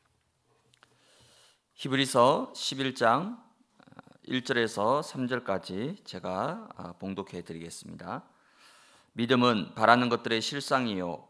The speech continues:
보이지 않는 것들의 증거니 선진들이 이로써 증거를 얻었느니라.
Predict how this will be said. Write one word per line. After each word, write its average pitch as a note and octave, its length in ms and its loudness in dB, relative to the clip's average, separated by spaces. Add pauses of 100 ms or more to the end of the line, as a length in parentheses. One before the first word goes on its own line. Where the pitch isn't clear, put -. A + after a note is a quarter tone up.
보이지 A2 340 0
않는 G#2+ 240 2
것들의 G#2+ 340 -4
증거니 E2+ 600 -10 (500)
선진들이 C3 560 -2
이로써 A2+ 540 0
증거를 A2 560 -2
얻었느니라. E2+ 760 -6